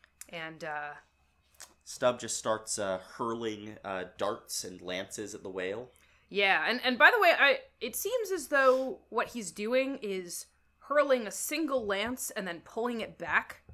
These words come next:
Speaker 1: with a line that it's attached to.
Speaker 2: Mm-hmm.
Speaker 1: Um, I mean, it
Speaker 2: Entirely possible. I'm,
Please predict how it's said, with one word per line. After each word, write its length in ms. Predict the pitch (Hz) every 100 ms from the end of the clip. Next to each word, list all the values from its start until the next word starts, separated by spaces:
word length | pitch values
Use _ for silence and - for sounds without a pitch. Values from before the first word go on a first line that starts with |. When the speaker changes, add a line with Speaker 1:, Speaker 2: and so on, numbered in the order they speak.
| -
Speaker 1:
with 160 | - 196
a 60 | 190
line 360 | 160 165 202
that 100 | 214
it's 120 | 226
attached 420 | 269 269 269 262 -
to. 180 | 330 339 _ -
Speaker 2:
Mm-hmm. 680 | - 107 95 - _ - 208
Speaker 1:
Um, 380 | 196 170 160 175
I 80 |
mean, 220 | 220 240 233
it 320 | 240 - - _ _ _ - - -
Speaker 2:
Entirely 520 | - 120 180 180 156 120
possible. 500 | 110 104 - - -
I'm, 320 | 107 107